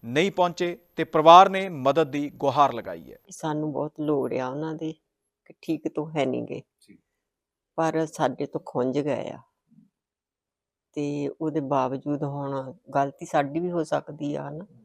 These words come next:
Speaker 2: ਤੇ ਡਰੈਸ ਉਹਨਾਂ ਦੀ ਪਾਈ ਆ ਕਿ ਗ੍ਰੇ ਸ਼ਰਟ ਆ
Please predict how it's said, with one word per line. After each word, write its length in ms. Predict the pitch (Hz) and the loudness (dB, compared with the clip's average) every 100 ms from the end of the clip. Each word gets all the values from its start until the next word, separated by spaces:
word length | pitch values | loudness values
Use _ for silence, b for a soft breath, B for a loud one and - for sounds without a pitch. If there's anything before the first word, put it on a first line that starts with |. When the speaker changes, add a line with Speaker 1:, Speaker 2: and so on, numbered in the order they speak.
| _ _ _ _ _ _ _ | _ _ _ _ _ _ _
Speaker 2:
ਤੇ 100 | 151 | -8
ਡਰੈਸ 440 | 151 151 151 147 160 | -4 0 0 0 -4
ਉਹਨਾਂ 200 | 156 160 | -2 -2
ਦੀ 120 | 156 | -4
ਪਾਈ 480 | - 135 139 139 139 | -2 -2 -2 -2 -4
ਆ 140 | 135 | -4
ਕਿ 560 | 131 143 139 139 131 110 - 143 | -8 -14 -12 -10 -10 -10 -6 -2
ਗ੍ਰੇ 460 | 143 143 160 160 | 2 2 2 0
ਸ਼ਰਟ 500 | 156 - 113 120 - | -2 -2 -2 -4 -8
ਆ 180 | 175 165 | -8 -8